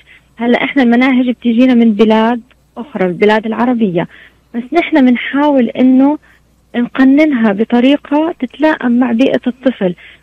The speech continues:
بستخدم المفردات اللي بده يستخدمها الطفل في حياته اليومية. بحاول إني أعمل دمج بين الموضوع اللي بيدرسه باللغة الإنجليزية مثلًا، أدمج موضوع أدرسه إياه باللغة العربية. يعني درس الطالب أو الطفل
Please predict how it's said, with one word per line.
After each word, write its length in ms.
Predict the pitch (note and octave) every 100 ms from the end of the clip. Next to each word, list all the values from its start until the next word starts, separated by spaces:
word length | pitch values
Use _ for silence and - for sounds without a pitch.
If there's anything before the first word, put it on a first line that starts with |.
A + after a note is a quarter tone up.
| -
بستخدم 480 | A#3 - D#4+ C4 B3+
المفردات 600 | B3 A#3+ B3 A#3 C4+ C#4
اللي 120 | B3
بده 160 | A3 A3+
يستخدمها 600 | A#3 B3+ - D4 D4+ A#3+
الطفل 500 | - - C4 - C#4
في 180 | - A#3+
حياته 420 | B3+ C4+ C#4 D4
اليومية. 680 | C4+ C#4+ D4 D#4+ A#3+ F#3 - _ _ _ _
بحاول 400 | A3+ C4 D4 C#4+
إني 280 | - C4+ C4+
أعمل 400 | D4 C#4+ C4 G3
دمج 340 | C#4 D#4 B3 F#3+ - _ _ _
بين 280 | G#3 B3+ B3
الموضوع 500 | A#3+ A#3 A#3+ A#3+ D4
اللي 160 | C#4 A#3
بيدرسه 500 | B3+ B3+ B3+ C#4 B3+
باللغة 480 | G#3+ G#3+ A3 C4+
الإنجليزية 800 | C4+ - A#3+ A3+ A#3+ G#3+ B3 A#3+
مثلًا، 480 | G#3+ A3 A#3 B3 D#4 - _ _ _ _ C#4+
أدمج 540 | C#4 B3+ C4+ D4+ C#4
موضوع 640 | B3 B3 A3+ C#4 D4+ -
أدرسه 260 | A3 C4+ -
إياه 200 | C4+ C#4
باللغة 300 | B3+ B3+ C#4
العربية. 640 | C4+ B3 C4 B3 C#4+ A3+ F3 - - -
يعني 240 | A#3 A#3+
درس 280 | A#3+ C#4+ D4+ -
الطالب 640 | B3+ - B3 B3 B3+ C4+
أو 160 | - B3
الطفل 580 | B3+ - C#4 - A3